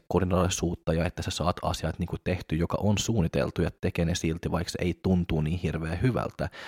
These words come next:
Ja just niinku, että muistaa se, että se motivaatio ei oo siellä koko ajan, so jos se ei oo siellä, se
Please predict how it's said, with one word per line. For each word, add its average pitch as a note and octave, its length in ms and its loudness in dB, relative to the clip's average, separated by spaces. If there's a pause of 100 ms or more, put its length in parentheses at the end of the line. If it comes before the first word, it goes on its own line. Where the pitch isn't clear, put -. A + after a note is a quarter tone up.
(400)
Ja E2 80 0
just E2+ 280 0
niinku, E2 220 0
että D#2 320 0 (100)
muistaa F2+ 420 2
se, - 140 0
että F#2 240 -2 (240)
se - 120 2
motivaatio F2 720 6
ei E2+ 220 0
oo D#2+ 100 2
siellä E2 340 0
koko - 300 0
ajan, D2 240 0
so D#2+ 100 -2
jos D#2+ 220 0
se - 100 -2
ei F2+ 280 2
oo F2 120 2
siellä, D#2+ 460 -2 (420)
se - 300 2